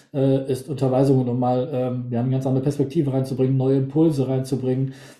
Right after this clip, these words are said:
Und, ähm, ja, das hat dazu geführt, dass ich mal als Riskbuster gestartet bin und tatsächlich immer mehr zu Holger Schumacher werde, ähm, weil ich nicht nur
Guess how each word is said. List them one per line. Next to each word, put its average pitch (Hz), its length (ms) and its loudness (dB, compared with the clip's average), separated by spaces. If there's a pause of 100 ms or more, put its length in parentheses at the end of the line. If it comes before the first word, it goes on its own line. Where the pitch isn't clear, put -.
(120)
Und, 135 360 -2
ähm, 131 380 2
ja, 135 100 4
das 151 140 4
hat 170 100 2
dazu 151 240 2
geführt, 185 340 4
dass 143 160 2
ich - 60 -6
mal 143 80 0
als 139 140 -2
Riskbuster 147 480 0
gestartet 139 500 -2
bin 180 180 0
und 139 200 -6
tatsächlich 139 400 0
immer 139 160 2
mehr 143 180 4
zu 143 140 2
Holger 131 180 4
Schumacher 165 400 -2
werde, 190 300 0 (340)
ähm, 147 440 0 (120)
weil 139 240 2
ich - 320 0
nicht 139 260 0
nur 147 680 4